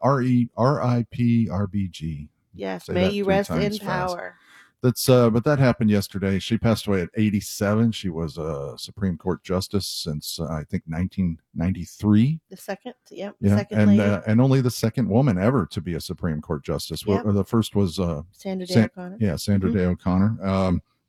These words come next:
Speaker 1: so we'll see what happens there.
Speaker 2: Well,
Speaker 1: But, uh, you're
Speaker 2: may
Speaker 1: listening to
Speaker 2: but
Speaker 1: Home
Speaker 2: we
Speaker 1: Loans Radio. Go ahead, M J.
Speaker 2: No, just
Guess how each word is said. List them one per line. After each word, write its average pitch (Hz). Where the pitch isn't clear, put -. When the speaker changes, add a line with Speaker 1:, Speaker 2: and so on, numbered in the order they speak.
Speaker 1:
so 110
we'll 131
see 160
what 113
happens 113
there. 87
Speaker 2:
Well, 226
Speaker 1:
But, 214
uh, 104
you're 151
Speaker 2:
may 175
Speaker 1:
listening 131
to 117
Speaker 2:
but -
Speaker 1:
Home 123
Speaker 2:
we 143
Speaker 1:
Loans 113
Radio. 104
Go 147
ahead, 104
M 82
J. 92
Speaker 2:
No, 208
just 208